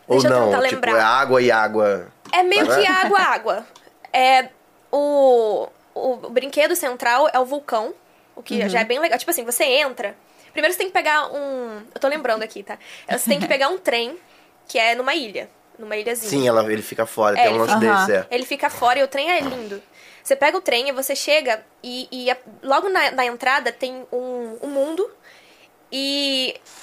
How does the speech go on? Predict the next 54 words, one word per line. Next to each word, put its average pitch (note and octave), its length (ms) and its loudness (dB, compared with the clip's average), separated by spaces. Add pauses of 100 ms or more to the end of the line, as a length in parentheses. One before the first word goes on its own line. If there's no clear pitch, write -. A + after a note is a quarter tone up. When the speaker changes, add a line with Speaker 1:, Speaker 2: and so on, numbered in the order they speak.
(440)
Speaker 2:
e D4 100 -4
de F#4 140 2
água, C4 340 0
tipo, A#3 220 -10
fica C#4 180 -6
saindo C#4+ 320 -2
água A#3+ 280 0
e A#3 180 -8
ele B3 180 -8
fica C4+ 200 -2
girando, B3 400 -2
uma A3+ 140 -6
coisa D4+ 260 2
linda, C#4 380 -2
assim. - 220 -10 (680)
E - 80 -2
aí B3 80 4
você C#4+ 240 2
entra F#4+ 260 2
no D4 80 -2
parque, C4 680 -2 (260)
tem C4+ 220 0
um C4 200 -2
lago C#4+ 400 2 (520)
e C4 100 -6
logo B3+ 240 2
atrás D4 400 0
tem C#4+ 120 -6
um D4+ 60 -6
vulcão, D#4 420 -2 (200)
que - 160 -4
é A#3 220 4
o, A#3+ 220 -4
o B3 180 -6
central, D#4+ 420 -4
que - 60 -16
se - 40 -18
fosse A3+ 180 -10
o C4 40 -6
castelo, A3+ 520 -6
né, G3+ 160 -14
dele, G3+ 160 -6
Speaker 1:
Sim. - 60 -2
Speaker 2:
né, A3 180 2
Speaker 3:
Aham, F#3+ 140 2
Speaker 2:
um F#3+ 40 -6
Speaker 3:
tipo A#3 120 -6
o B3 120 -6
Speaker 2:
vulcão. B3 140 4
Speaker 3:
ícone B3 280 2
do A3+ 120 -2
parque, - 320 -4
né? - 40 6
Speaker 2:
Exatamente. C#4 600 -2